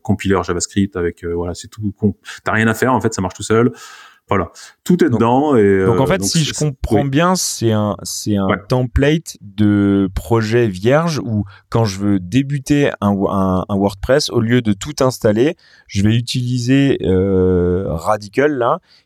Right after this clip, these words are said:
Speaker 2: qui va me monter
Speaker 1: Hmm.
Speaker 2: un WordPress av-, déjà tout configuré avec toutes les bonnes options, avec tous les plugins
Speaker 1: Avec
Speaker 2: déjà
Speaker 1: tous les
Speaker 2: prêts à
Speaker 1: outils,
Speaker 2: ta
Speaker 1: ouais.
Speaker 2: l'emploi, quoi.
Speaker 1: Ouais.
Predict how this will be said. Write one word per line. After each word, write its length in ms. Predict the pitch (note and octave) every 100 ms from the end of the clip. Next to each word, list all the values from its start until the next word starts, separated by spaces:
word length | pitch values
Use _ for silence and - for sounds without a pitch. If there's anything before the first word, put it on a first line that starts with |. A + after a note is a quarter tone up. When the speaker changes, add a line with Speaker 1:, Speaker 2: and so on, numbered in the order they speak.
| _
Speaker 2:
qui 160 | -
va 160 | G2+ G#2
me 160 | G2+
monter 640 | G2+ A#2 C#3 C3 C3+ C#3+ - _
Speaker 1:
Hmm. 60 | -
Speaker 2:
un 200 | A2 A2+
WordPress 600 | G#2 G2+ - - B2+ - -
av-, 200 | - F#2+ -
déjà 360 | G#2+ G#2+ A2 B2+
tout 260 | - F3
configuré 680 | D#3 D3 B2+ C3+ A2+ G#2+ A#2
avec 280 | C3 A2 A2
toutes 240 | - D3+ -
les 80 |
bonnes 300 | A#2+ A#2+ A2+
options, 400 | G#2+ G2+ - C3
avec 220 | A2+ G2+ -
tous 120 | C3+
les 120 | B2
plugins 420 | - A#2 G#2+ B2
Speaker 1:
Avec 100 | C3
Speaker 2:
déjà 240 | A2+ G#2 G#2+
Speaker 1:
tous 60 |
les 60 | A#2+
Speaker 2:
prêts 120 | A#2
à 20 | G2+
Speaker 1:
outils, 100 | -
Speaker 2:
ta 60 |
Speaker 1:
ouais. 60 | G#2+
Speaker 2:
l'emploi, 300 | G#2 - F#2
quoi. 160 | G#2
Speaker 1:
Ouais. 40 | G#2